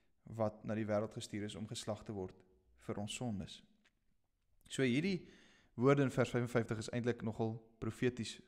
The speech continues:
van aard. Ons weet mos die Pasgafees is daai fees waar die Israeliete 'n lam geslag het om vooruit te kyk na die lam van God wat na die wêreld gestuur sal word vir ons sondes. So as hier staan die Joodse Pasga is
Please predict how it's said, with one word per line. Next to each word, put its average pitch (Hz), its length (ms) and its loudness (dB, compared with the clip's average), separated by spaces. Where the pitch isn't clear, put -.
van 98 200 -6
aard. 85 260 -4
Ons - 140 -16
weet 117 140 0
mos 113 160 -4
die 107 100 -4
Pasgafees 117 680 2
is 104 120 -6
daai 107 180 4
fees 110 440 -2
waar 107 400 6
die 104 100 2
Israeliete 113 540 -2
'n 110 120 0
lam 123 220 4
geslag - 420 -2
het - 220 -6
om 113 260 -2
vooruit - 640 -2
te 120 100 -2
kyk 120 400 0
na 113 120 -2
die 110 100 2
lam 117 240 4
van 123 180 -2
God 151 300 -2
wat 113 140 -2
na 113 60 0
die 107 140 0
wêreld 113 300 4
gestuur 110 300 -4
sal 107 180 -4
word 101 320 -4
vir 110 120 -2
ons 113 140 -4
sondes. 135 480 -4
So - 160 2
as 110 160 8
hier 120 120 2
staan 120 240 2
die 107 80 2
Joodse 127 240 2
Pasga 135 440 4
is - 200 -6